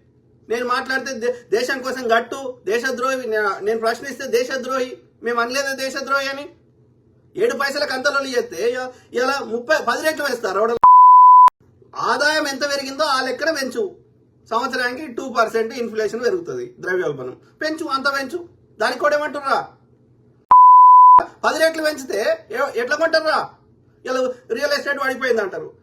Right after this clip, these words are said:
పది, కేసీఆర్ గాడు వంద రెట్లు పెంచినాక ఎట్లా కొంటారా?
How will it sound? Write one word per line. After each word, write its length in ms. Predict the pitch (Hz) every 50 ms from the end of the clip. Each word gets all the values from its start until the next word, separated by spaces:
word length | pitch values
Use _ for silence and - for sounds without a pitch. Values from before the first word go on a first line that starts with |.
| _ _ _ _ -
పది, 280 | 214 240 254 254 208 185
కేసీఆర్ 440 | - 240 247 285 285 302 302 277 254
గాడు 240 | 226 202 - 143
వంద 320 | 147 196 240 214 202 226 247
రెట్లు 280 | 285 302 311 311 311
పెంచినాక 340 | 311 302 302 - 311 311 -
ఎట్లా 160 | 277 254 285
కొంటారా? 540 | 294 311 320 320 330 320 311 294 254 - -